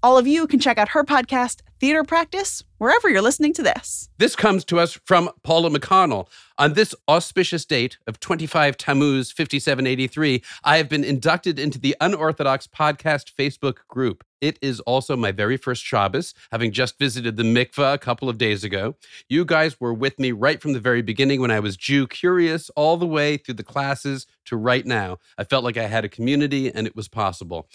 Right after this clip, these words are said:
Speaker 2: And Liel, I gotta tell you that the segment about rabbis arguing about kugel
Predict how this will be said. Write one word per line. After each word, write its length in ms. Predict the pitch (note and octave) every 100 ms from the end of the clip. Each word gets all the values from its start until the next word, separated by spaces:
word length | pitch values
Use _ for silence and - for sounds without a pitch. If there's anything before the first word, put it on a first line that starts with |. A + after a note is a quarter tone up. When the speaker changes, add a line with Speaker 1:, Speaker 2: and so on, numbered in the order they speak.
| -
Speaker 2:
And 160 | G#2 A2
Liel, 400 | D3 E3+ D#3 D3+ _ _ -
I 80 | A2
gotta 160 | B2+ B2+
tell 200 | D3 C#3+
you 280 | C#3+ C3 - _ A#2
that 160 | G#2+
the 80 | G#2
segment 420 | - E3 D3+ D3
about 260 | A#2+ A2+ B2+
rabbis 480 | C3+ C#3+ C#3 C3 A#2+
arguing 540 | B2+ C#3 C3+ C3+ B2+
about 300 | A2 G2+ F#2
kugel 440 | - G#3+ G3 G#3